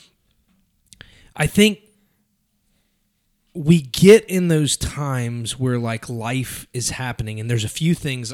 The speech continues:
you know, from what he said that I think are just really good to kinda think about a little more. One is,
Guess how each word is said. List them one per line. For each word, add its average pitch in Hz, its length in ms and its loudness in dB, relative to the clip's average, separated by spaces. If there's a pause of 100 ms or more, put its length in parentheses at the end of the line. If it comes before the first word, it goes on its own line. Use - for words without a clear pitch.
you 123 200 -14
know, 101 220 -10 (120)
from 127 240 -10
what 117 140 -8
he 117 100 -12
said 110 300 -10
that 104 100 -14
I 104 60 -10
think 113 220 -12
are 107 100 -8
just 117 320 -8
really 113 380 -6
good 110 340 -4
to - 80 -12
kinda 104 400 -12 (120)
think 117 200 -8
about 101 240 -10
a 98 40 -12
little 104 180 -12
more. 98 180 -12 (380)
One 170 280 4
is, 131 400 -2